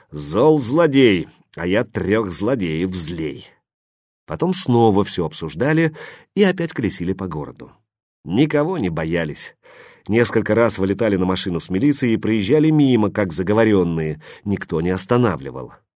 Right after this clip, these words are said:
Дурака с полосатой палкой то по рации вызывали, то машина впереди что-нибудь нарушала,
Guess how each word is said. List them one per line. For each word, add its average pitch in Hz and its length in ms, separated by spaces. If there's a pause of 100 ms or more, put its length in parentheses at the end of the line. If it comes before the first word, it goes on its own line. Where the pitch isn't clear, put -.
(520)
Дурака 147 400
с - 80
полосатой 123 460
палкой 147 380
то - 180
по 85 100
рации 139 360
вызывали, 104 600 (320)
то 190 140
машина 117 400
впереди 101 400
что-нибудь 92 440
нарушала, 135 600